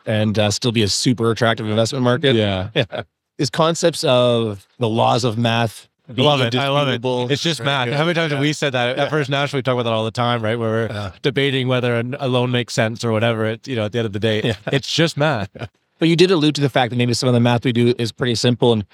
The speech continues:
Speaker 1: there's somebody at First National who's got a math degree from, I think, Waterloo, somewhere very impressive. And, uh, he's new to the company. He comes by my desk and says, uh,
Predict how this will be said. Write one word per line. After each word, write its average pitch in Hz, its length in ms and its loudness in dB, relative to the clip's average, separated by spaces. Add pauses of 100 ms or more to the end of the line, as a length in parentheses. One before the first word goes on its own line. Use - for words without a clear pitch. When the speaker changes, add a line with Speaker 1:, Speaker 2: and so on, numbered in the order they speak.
(120)
Speaker 1:
there's 135 180 2
somebody 151 280 2
at 139 60 -2
First 127 220 -2
National 120 400 0
who's 107 140 2
got 120 240 2
a 110 340 -2
math 117 300 -2
degree 113 280 0
from, 117 180 -2
I - 20 -2
think, 151 160 0
Waterloo, 110 640 2
somewhere 135 240 2
very 120 220 2
impressive. 120 560 -2 (160)
And, 110 280 0
uh, 104 120 0
he's 104 120 -2
new 135 60 2
to 139 60 6
the 131 80 2
company. 120 320 0
He 107 80 -2
comes 120 200 0
by 117 160 2
my 117 120 -2
desk 113 320 -2
and 104 180 -2 (400)
says, 117 400 4
uh, 107 320 0